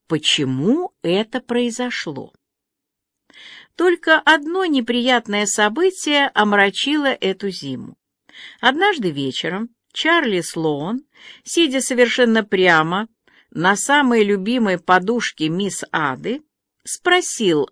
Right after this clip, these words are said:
Аню, готова ли та пообещать ему стать в недалеком будущем миссис Слоун.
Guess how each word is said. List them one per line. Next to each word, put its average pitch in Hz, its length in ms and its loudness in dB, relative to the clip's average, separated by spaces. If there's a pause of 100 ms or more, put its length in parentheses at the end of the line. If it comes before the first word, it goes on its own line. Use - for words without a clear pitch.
Аню, 139 480 -2 (560)
готова 208 640 0
ли 160 180 0
та 208 480 2 (460)
пообещать 143 960 0
ему 302 320 -2 (240)
стать - 500 0
в 151 60 -6
недалеком 165 720 2
будущем 302 720 -2 (200)
миссис 160 720 -2 (140)
Слоун. 269 560 -2